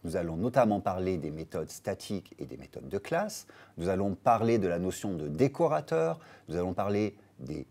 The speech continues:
classes New Style et de la notion de métaclasse, un sujet très avancé. Et nous finirons par parler de problèmes de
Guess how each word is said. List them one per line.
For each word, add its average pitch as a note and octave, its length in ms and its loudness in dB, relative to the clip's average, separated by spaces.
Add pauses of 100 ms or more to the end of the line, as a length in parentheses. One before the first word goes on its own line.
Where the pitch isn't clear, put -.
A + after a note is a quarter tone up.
classes F2 440 -6
New C#3+ 160 6
Style E3 460 4
et A2+ 80 2
de G2+ 100 4
la G2+ 80 6
notion C3 320 2
de G#2 140 4
métaclasse, - 680 0
un E2 120 -10
sujet G2 280 -4
très F#2+ 300 -6
avancé. - 400 -12 (360)
Et D3+ 100 10
nous F#3+ 100 10
finirons D#3 480 6
par G#2+ 240 0
parler F#2 260 -4
de F#2 80 0
problèmes F#2+ 480 -4 (260)
de C#2+ 280 -6